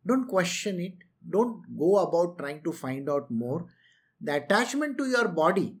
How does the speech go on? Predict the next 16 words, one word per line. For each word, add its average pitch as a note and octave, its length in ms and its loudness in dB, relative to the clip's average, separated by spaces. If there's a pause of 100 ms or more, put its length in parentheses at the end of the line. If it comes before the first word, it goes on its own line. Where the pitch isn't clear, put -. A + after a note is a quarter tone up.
(180)
"I D3+ 300 6
can A3 320 4
do F3+ 240 6
it," A2 260 -4 (400)
that A#2+ 240 -8
is F3+ 140 -4
a G#3+ 40 -4
problem. E3 540 -4 (640)
Similarly, C4+ 880 2
your A3+ 180 2
children, A3+ 600 -4 (800)
your, D3 440 -2 (1080)
you C#3+ 100 -10
know, G3+ 120 -6
the F3 120 -8
surrounding. F#3 640 0